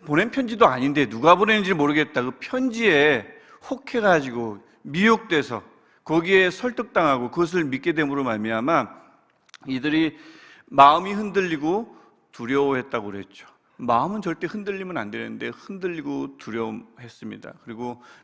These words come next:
미혹되었다. 그래서 흔들리지 말라, 두려워하지 말라, 미혹되지 말라라고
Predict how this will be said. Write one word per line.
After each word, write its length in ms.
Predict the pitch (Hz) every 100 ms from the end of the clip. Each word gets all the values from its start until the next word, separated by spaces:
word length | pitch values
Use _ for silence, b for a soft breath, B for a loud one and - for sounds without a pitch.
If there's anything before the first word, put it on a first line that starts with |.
| _
미혹되었다. 1300 | 113 117 127 127 - _ - 165 127 - 127 117 B B
그래서 320 | - 185 180 B _
흔들리지 460 | - 196 185 180 170
말라, 560 | 160 147 151 170 196
두려워하지 440 | - 135 139 131 131
말라, 480 | 107 104 113 156 B B _
미혹되지 600 | 104 110 117 127 113 120
말라라고 920 | 117 - 92 101 110 107 101 107 107